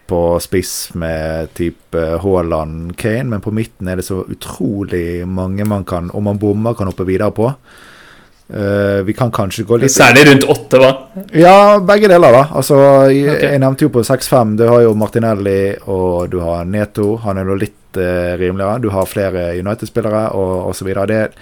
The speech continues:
Speaker 1: det er en del av de, men ja, på åtte. Vi kan, hvis du vil, kan vi gå inn på de, men jeg noterte ned, eh, Mahrez, Foden, Diaz, Madison, Bowen, Saka. Så å ha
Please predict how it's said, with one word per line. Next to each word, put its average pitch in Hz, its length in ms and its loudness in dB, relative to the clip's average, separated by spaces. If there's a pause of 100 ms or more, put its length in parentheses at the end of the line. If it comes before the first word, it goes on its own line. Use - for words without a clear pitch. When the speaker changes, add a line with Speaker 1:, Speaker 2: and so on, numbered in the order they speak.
(380)
Speaker 1:
det - 140 -4
er 120 460 6
en 95 320 -6
del 104 180 0
av 98 80 0
de, 120 100 2
men 120 300 -2
ja, 120 200 4
på - 200 -8
åtte. 120 480 -2
Vi 120 80 0
kan, 117 400 -2
hvis 101 160 -6
du - 80 -4
vil, 113 300 0
kan 120 160 0
vi 107 80 0
gå 107 120 -2
inn 113 100 0
på 113 120 -6
de, 107 140 0
men 113 400 -4
jeg 104 340 -2 (220)
noterte 107 420 -4
ned, 107 320 -2
eh, 92 280 -2
Mahrez, 98 440 -2
Foden, 98 680 -6 (380)
Diaz, 101 760 -4
Madison, 95 600 -8
Bowen, 92 340 -4
Saka. 101 480 -8 (540)
Så 107 240 -4
å 104 300 0
ha 110 300 4